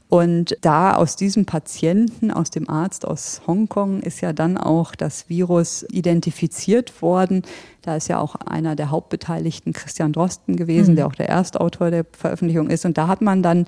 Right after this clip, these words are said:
Speaker 1: das Virus in Zellkulturen nehmen können in Frankfurt und hat das in Hamburg,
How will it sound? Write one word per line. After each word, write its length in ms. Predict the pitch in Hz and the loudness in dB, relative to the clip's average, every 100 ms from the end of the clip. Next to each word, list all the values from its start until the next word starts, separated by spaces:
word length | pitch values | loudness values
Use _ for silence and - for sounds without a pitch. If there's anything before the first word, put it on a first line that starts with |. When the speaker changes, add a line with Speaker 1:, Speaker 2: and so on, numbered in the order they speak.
| - - - - _ | -4 -20 -20 -20 _
Speaker 1:
das 260 | 160 151 - | -4 -2 0
Virus 480 | 180 170 160 - | 4 4 4 0
in 320 | - - 156 151 | -8 -4 -2 -2
Zellkulturen 720 | - 190 226 220 - 190 180 | 0 0 2 0 2 2 4
nehmen 320 | 180 185 185 | 4 2 0
können 240 | - 180 | 0 -2
in 140 | 175 165 | -2 -4
Frankfurt 720 | - - 185 160 175 175 - | -6 -6 -4 -4 -4 -4 -4
und 240 | - 156 | -6 -4
hat 160 | 160 - | -4 -4
das 180 | 156 - | -6 -6
in 180 | 151 131 | -8 -4
Hamburg, 540 | 180 190 185 170 - | -2 0 0 -2 -6